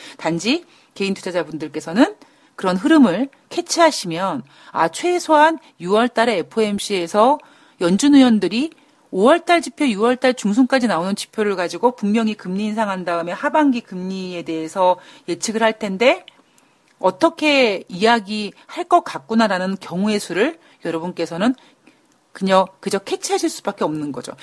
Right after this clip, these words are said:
그 캐치할 수 있는 방법이 매일매일 뉴욕 증시에서 나오는 그 경제 지표에 대해서 오늘은, 오늘 나온 경기 지표는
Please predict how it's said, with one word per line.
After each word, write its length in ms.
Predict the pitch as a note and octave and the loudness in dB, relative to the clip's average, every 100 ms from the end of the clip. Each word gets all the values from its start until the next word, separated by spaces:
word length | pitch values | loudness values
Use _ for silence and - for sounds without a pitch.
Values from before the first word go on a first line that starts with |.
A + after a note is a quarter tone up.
| - | -2
그 140 | - | 2
캐치할 420 | C4+ F#4+ F#4 G4 E4+ | 2 2 2 2 2
수 140 | - | 4
있는 220 | C#4 B3 | 6 6
방법이 640 | F3+ D#3+ E3 D3+ A3 G3 C3 - - - | 2 -2 0 0 -2 -4 -8 -14 -20 -2
매일매일 800 | G3 B3 F4 F4 D4 C#4 C4+ G3+ | 4 6 6 4 4 6 6 4
뉴욕 260 | A3 A#3 | 0 -2
증시에서 420 | - A3 A3 G#3 G3+ | 0 0 0 -2 0
나오는 560 | D3 D#3+ F3 E3 D4+ - _ _ _ | 0 0 -2 -4 -6 -8 _ _ _
그 120 | A3 | -8
경제 320 | G3+ F3+ F#3+ | -6 -4 -4
지표에 340 | G#3+ - G3+ E3+ | -6 -4 -4 -2
대해서 640 | E3 D3+ E3 F#3 F#3+ F#3+ - - - _ - _ _ _ _ - | -2 -2 2 6 6 4 -6 -20 -20 _ -20 _ _ _ _ 2
오늘은, 580 | A3 C4 F#4 F#4 D#4+ A#3 | 8 8 8 4 0 -4
오늘 340 | - B3 F#4+ E4+ | 2 4 6 4
나온 280 | B3+ A3+ | 2 2
경기 340 | A3 F3+ F#3 G3+ | -2 -6 -8 -12
지표는 420 | F3 - G#3 | -12 -4 -2